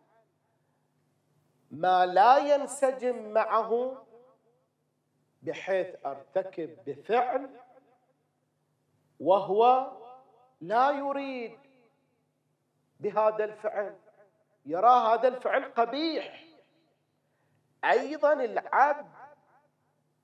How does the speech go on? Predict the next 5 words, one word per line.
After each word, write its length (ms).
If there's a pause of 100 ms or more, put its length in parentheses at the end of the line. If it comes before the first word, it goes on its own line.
(200)
العاصي 1160 (100)
المذنب 960 (1700)
بارتكابه 1600
بهذه 560
الذنوب 840